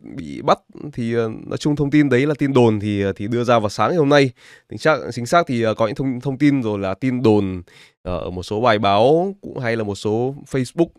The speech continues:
post vân vân. Thì, ờ, sau đó thì nhà đầu tư chúng ta vẫn tự hỏi đặt ra, vẫn có sự nghi ngờ trong phiên sáng là có thể anh Quyết, ờ, đấy, đấy chỉ là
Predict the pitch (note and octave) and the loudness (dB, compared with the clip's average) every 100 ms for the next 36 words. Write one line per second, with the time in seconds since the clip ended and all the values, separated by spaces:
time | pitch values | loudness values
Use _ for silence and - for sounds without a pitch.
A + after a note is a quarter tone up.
0 | _ - E3 F#3+ - A2+ A2+ A#2+ C3 B2 | _ 2 4 4 -4 -4 -2 2 2 2
1 | A2 G2+ F#2+ F#2+ F#2+ A#2 G#2+ G#2+ C3+ A2+ | -4 -6 -2 -4 -2 0 2 2 0 -2
2 | G2+ G2+ A2+ G#2+ G#2+ A2 G#2+ G#2 D3 C#3 | -2 -2 -4 -4 -2 -2 -2 -4 -6 -8
3 | - D#2+ G2 E2 - - A2+ A2+ A2+ A2 | -6 -4 -4 -4 -8 -4 2 2 2 -2
4 | - - _ - G2+ C#3 A#2 C3+ - A#2 | -18 -20 _ -10 -8 0 2 2 -2 -2
5 | C3 C3+ B2 A2+ C3 A#2+ A#2+ - G#2 C#3+ | 0 4 6 4 2 -2 -2 2 2 2
6 | E3 B2+ G#2+ F#2+ F#2+ _ _ _ _ G2 | -2 0 2 2 -2 _ _ _ _ -4
7 | A2+ G2 A2+ D#3 - B2+ A#2+ A2+ G#2+ B2+ | -2 -2 0 0 0 -4 -4 -2 -2 -2
8 | B2+ A#2 A2 C3+ F#2+ | -6 -6 -4 -4 -6